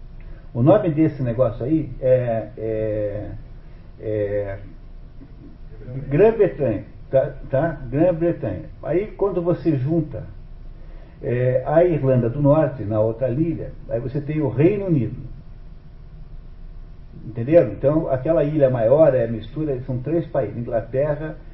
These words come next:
País de Gales e Escócia. Aí, do lado esquerdo, tem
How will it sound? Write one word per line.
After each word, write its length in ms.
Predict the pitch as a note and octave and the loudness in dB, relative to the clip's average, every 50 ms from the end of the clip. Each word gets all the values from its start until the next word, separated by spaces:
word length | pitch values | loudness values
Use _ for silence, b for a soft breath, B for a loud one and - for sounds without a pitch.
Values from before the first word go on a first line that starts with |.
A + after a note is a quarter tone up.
| B B - | B B -6
País 280 | - A#2 A#2 B2 B2 A#2 | -2 0 0 0 -2 -6
de 80 | A#2 A2 | -6 -4
Gales 520 | - - C3 C#3+ D3 D3 D3+ D3+ C#3 B2 C#3+ | 0 2 2 2 2 0 -2 -6 -6 -6 -6
e 60 | D3 | -8
Escócia. 520 | B2+ - - - A2 - - - - - - | -8 -8 -2 -2 -2 -2 -2 -6 -12 -14 -10
Aí, 200 | - - F3+ F#3 | -6 -4 -4 -4
do 280 | F3+ - G#3 G#3 G3 | -4 0 2 4 4
lado 300 | F#3 G3 G3 G3+ G3+ F#3 | 6 4 4 4 2 0
esquerdo, 580 | F3 D#3+ - - D#3+ D3 D3 D3 D3 C#3+ D#3+ D#3 | -2 -8 -8 -4 -2 0 2 2 0 0 -4 -6
tem 380 | D3+ - C#3+ C#3+ D3 D#3+ D#3 | -4 -4 -2 -2 -2 -4 -4